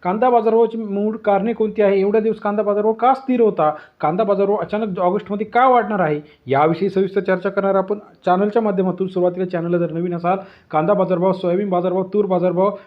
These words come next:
टोमॅटो बाजारभाव, लेटेस्ट अपडेट असतील, अंदाज असतील, पुढील नियोजन असेल, या सर्व विषयी कांदा बाजारभावाची लेटेस्ट अपडेट अशी आहे की येत्या दहा ते पंधरा दिवसामध्ये कांदा बाजारभावामध्ये पुन्हा एकदा तेजी येणार आहे.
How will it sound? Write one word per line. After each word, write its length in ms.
टोमॅटो 260
बाजारभाव, 480
लेटेस्ट 320
अपडेट 260
असतील, 240
अंदाज 380
असतील, 240
पुढील 320
नियोजन 340
असेल, 240
या 260
सर्व 240
विषयी 240
कांदा 280
बाजारभावाची 540
लेटेस्ट 320
अपडेट 260
अशी 200
आहे 220
की 140
येत्या 200
दहा 200
ते 120
पंधरा 280
दिवसामध्ये 400
कांदा 280
बाजारभावामध्ये 520
पुन्हा 280
एकदा 180
तेजी 300
येणार 220
आहे. 140